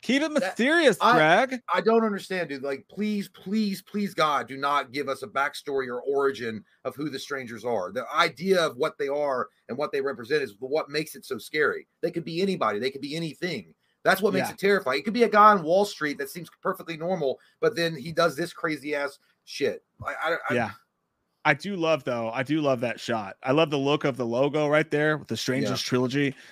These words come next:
Speaker 1: The announcing it's a trilogy, that's bold. That's new, Cotton, like we said. I, I, and, like, I like that he's here on this one.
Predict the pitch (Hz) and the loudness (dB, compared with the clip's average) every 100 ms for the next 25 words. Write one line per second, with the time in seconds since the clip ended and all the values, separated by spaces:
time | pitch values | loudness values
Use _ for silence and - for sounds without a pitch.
0 | - - 123 156 185 185 151 151 - 165 | -6 2 4 4 2 -8 -14 -14 -12 -12
1 | 151 170 - 160 170 160 147 156 160 165 | -8 -10 -4 0 2 0 -4 -4 -4 -2
2 | 156 151 156 160 151 160 147 160 160 147 | 0 0 0 -2 -2 -2 2 2 2 2
3 | 143 151 139 151 156 208 190 180 208 208 | 0 0 0 2 4 4 6 6 6 2
4 | 180 156 180 214 - 156 180 - 214 | 0 2 4 4 4 2 2 0 -4